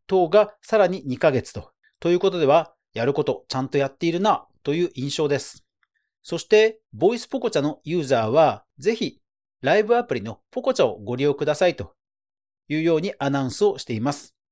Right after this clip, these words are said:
もちろん、すべてのサービスを引き継げるわけではないんですが、実績に応じて様々な企画を用意しているとのことです。このあたりの配慮もさすがだなと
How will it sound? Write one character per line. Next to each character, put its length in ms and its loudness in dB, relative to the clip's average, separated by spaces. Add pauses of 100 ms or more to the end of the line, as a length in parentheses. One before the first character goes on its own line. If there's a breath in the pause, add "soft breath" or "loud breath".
(420)
も 120 -6
ち 80 -12
ろ 100 0
ん、 120 -10
す 140 -8
べ 120 -2
て 80 -6
の 80 -4
サ 200 0
ー 40 0
ビ 80 -6
ス 120 -4
を 140 -2
引 120 -20
き 100 -8
継 140 -10
げ 120 0
る 120 -4
わ 120 -2
け 80 -8
で 100 -4
は 80 -6
な 140 -2
い 60 -4
ん 40 -4
で 100 -4
す 120 -10
が、 220 4 (260 soft breath)
実 420 -6
績 100 -6
に 140 -8 (140)
応 180 4
じ 100 -8
て 240 0 (280)
様 280 0
々 180 0
な 80 0
企 200 -14
画 280 0
を 180 2
用 260 2
意 60 0
し 80 -10
て 140 -8
い 100 -2
る 220 0 (220)
と 80 -6
の 100 -2
こ 100 -4
と 100 0
で 100 -2
す。 260 -14 (340)
こ 140 -6
の 100 0
あ 60 0
た 100 2
り 60 0
の 80 -2
配 180 0
慮 80 0
も 280 -2
さ 220 -10
す 120 -8
が 100 2
だ 100 -2
な 200 2
と 180 -14